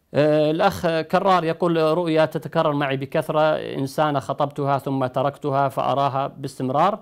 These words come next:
نقول يا أخ، يا أخ كرار، يعني، هذه قد تكون من حديث النفس، لأنك تشغل نفسك بهذه الأنثى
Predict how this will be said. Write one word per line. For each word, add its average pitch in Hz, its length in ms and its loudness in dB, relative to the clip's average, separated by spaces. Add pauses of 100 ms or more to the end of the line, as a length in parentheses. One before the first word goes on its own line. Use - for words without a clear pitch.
(340)
نقول 180 280 0
يا 151 140 0
أخ، - 200 -8
يا 147 260 -2
أخ 123 120 -6
كرار، 135 560 0
يعني، 135 300 -6
هذه 139 440 -4 (260)
قد 143 160 -4
تكون 151 500 -4 (280)
من 151 140 -4
حديث 139 360 -4
النفس، 127 440 -6
لأنك 143 380 -6 (220)
تشغل 143 380 -6
نفسك 135 340 -8
بهذه 127 460 -2
الأنثى 147 520 0